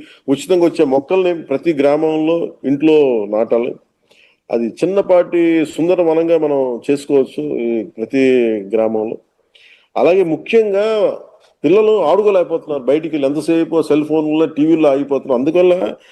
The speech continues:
ప్రత్యేకించి మీ అందరికీ కూడా ఖాళీ స్థలాలను గుర్తించి వాటికి పిల్లల్ని ఆడుకునే అభివృద్ధి స్థలాలుగా,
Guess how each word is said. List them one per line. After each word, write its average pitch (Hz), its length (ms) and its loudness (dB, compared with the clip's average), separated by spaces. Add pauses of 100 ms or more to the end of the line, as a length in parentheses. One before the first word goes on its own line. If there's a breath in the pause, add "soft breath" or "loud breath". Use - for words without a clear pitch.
(340 soft breath)
ప్రత్యేకించి 185 680 -2 (580)
మీ 120 120 2
అందరికీ 160 320 2
కూడా 160 340 2
ఖాళీ 180 380 -2
స్థలాలను 190 440 2
గుర్తించి 156 380 -2
వాటికి 147 220 0
పిల్లల్ని 175 600 2
ఆడుకునే 175 500 0
అభివృద్ధి 147 360 0
స్థలాలుగా, 139 640 2